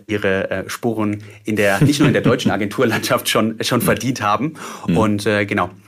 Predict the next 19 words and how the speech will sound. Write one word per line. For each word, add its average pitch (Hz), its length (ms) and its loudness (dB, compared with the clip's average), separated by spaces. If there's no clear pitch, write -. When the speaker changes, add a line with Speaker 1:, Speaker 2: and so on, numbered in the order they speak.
Speaker 1:
da, 101 160 2
mit 110 160 -2
denen 101 180 0
arbeiten 101 380 0
wir 98 80 -4
hier 95 160 -4
zusammen. 107 480 -2
Und 110 140 0
das 104 160 2
ist, 110 220 -2
ähm, 95 440 -2
quasi 98 320 -2
unser, 98 420 -2
unser 98 180 -4
Setup, 92 460 -6
ähm, 95 320 -6
Across - 260 -8
Market. 101 380 -2
Klar, 92 220 -2